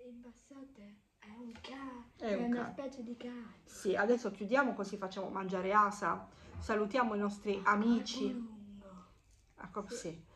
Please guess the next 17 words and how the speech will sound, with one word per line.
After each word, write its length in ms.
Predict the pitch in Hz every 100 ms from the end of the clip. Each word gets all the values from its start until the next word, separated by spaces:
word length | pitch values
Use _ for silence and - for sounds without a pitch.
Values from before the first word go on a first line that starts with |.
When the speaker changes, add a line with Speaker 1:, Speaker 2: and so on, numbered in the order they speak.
| - -
Speaker 2:
Salutiamo 440 | - 214 226 320
i 40 | 277
nostri 260 | 240 254
amici, 320 | 220 220 208 202
diciamo 320 | 196 226 214
grazie 920 | 202 226 226 233 - - 233 240 254
che 220 | 254 202 -
ci 140 | -
sostenete, 800 | 196 196 - 196 196 220 226 214
ci 80 | 202
mandate 320 | 185 185 180
i 60 | 180
messaggi, 920 | 175 - - 240 240 220 202 208 233
ci 120 | 202
fate 240 | 190 185 180
le 100 | 170
domande. 920 | 180 226 240 226 226 226 233 226